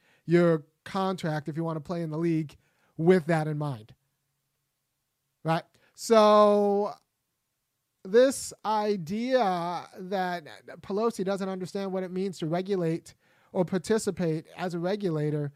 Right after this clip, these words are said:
in an industry that she also wants to profit off of, or she wants her family to profit off of. She doesn't even understand why that would be a problem. Means that she doesn't understand what it means to be a congressperson. And how can, you can say, "Irony, irony."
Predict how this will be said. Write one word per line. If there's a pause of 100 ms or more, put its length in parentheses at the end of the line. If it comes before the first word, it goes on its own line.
(360)
in
an
industry
that
she
also
wants
to
profit
off
of,
or
she
wants
her
family
to
profit
off
of. (140)
She
doesn't
even
understand
why
that
would
be
a
problem. (240)
Means
that
she
doesn't
understand
what
it
means
to
be
a
congressperson.
And
how
can,
you
can
say,
"Irony,
irony."